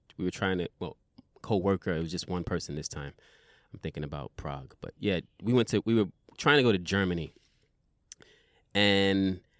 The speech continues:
so, like, with the military, you have to kind of, uh,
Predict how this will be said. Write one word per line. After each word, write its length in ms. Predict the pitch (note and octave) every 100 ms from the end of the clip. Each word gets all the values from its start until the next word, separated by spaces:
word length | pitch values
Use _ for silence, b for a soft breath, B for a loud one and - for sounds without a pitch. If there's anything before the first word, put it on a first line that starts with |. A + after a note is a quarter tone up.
| _ _ _ _ _ _ -
so, 200 | - C3+
like, 180 | B2+ A#2
with 120 | C3
the 60 | C3+
military, 400 | C#3+ C#3 C3+ A2
you 120 | G2+
have 200 | G2+ F#2
to 140 | - -
kind 280 | G2 F#2
of, 180 | F2+ E2
uh, 340 | D#2+ D#2 D2